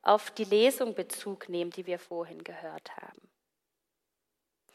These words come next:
Denn Johannes nimmt im dritten Kapitel seines Evangeliums diese alte Erzählung aus dem vierten Buch Mose auf und spitzt sie zu. Ihr habt es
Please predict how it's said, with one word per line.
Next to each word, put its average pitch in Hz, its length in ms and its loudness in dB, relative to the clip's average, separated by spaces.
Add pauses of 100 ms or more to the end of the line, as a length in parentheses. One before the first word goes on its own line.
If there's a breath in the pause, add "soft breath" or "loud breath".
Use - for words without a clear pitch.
(220 loud breath)
Denn 202 100 -2
Johannes 202 720 4
nimmt 220 300 -4
im 208 340 -2
dritten 254 320 0
Kapitel 226 580 2
seines 190 300 -2
Evangeliums 208 720 -4
diese 214 340 0
alte 185 320 4
Erzählung 196 760 0 (280 loud breath)
aus 196 180 2
dem 196 120 -4
vierten 202 320 -4
Buch 220 220 -8
Mose 196 480 -6
auf 165 380 -4 (520)
und 196 100 -12
spitzt - 440 -8
sie 202 160 -10
zu. 160 420 -10 (720)
Ihr - 80 -14
habt 180 220 -4
es - 200 -12